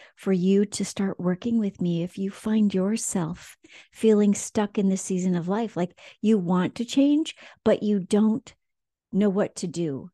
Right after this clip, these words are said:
to change. And, like, you're just in a season where you're just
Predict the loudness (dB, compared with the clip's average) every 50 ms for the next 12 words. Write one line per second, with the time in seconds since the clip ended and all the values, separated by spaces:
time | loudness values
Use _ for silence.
0 | _ _ -8 -8 -6 -4 -4 -2 -2 -2 -4 -6 -4 0 2 4 4 4 2 0
1 | -4 -6 -14 -20 -20 _ _ 2 4 4 4 4 2 0 -2 -2 -2 -8 _ _
2 | 2 2 2 0 -2 -6 -8 -4 -4 -4 -2 -4 -4 -4 -4 -6 -6 -6 -6 -8
3 | -8 -10 -14 _ _ _ -20 _ _ _ _ 0 2 4 4 2 2 -2 -8